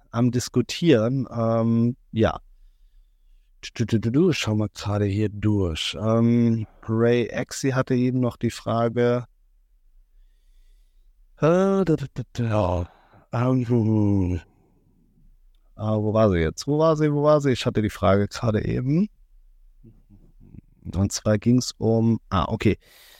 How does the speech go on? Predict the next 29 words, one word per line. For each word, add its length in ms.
Ähm, 400
Smartphone-Blogger. 600
Welches 300
Handy 180
lohnt 260
sich 180
von 200
diesen 240
am 120
meisten? 380
S 180
dreiundzwanzig 1120
Plus 260
oder 160
Ultra 600
oder 440
eins 380
aus 220
der 200
S 140
vierundzwanzig 720
Serie? 340
Ja, 140
und 200
gute 180
Besserung, 380
vielen 360
Dank. 320
Ähm, 480